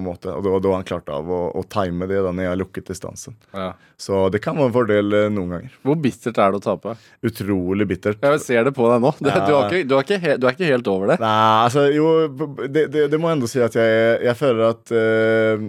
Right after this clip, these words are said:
Speaker 1: altså, jeg er klar over å blikke fremover nå, så, men det er alltid sånn, når det vel skjer, så er det helt forferdelig, for du legger så utrolig mye tid. Vi går kamper kanskje tre ganger på et år,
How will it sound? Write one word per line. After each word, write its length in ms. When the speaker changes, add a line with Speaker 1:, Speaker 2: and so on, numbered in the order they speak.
Speaker 1:
altså, 240
jeg 80
er 80
klar 220
over 240
å 80
blikke 200
fremover 460
nå, 80
så, 220
men 160
det 60
er 20
alltid 240
sånn, 220
når 160
det 80
vel 160
skjer, 260
så 160
er 220
det 160
helt 100
forferdelig, 480
for 220
du 80
legger 460
så 100
utrolig 880
mye 240
tid. 160
Vi 160
går 180
kamper 320
kanskje 300
tre 220
ganger 260
på 140
et 100
år, 240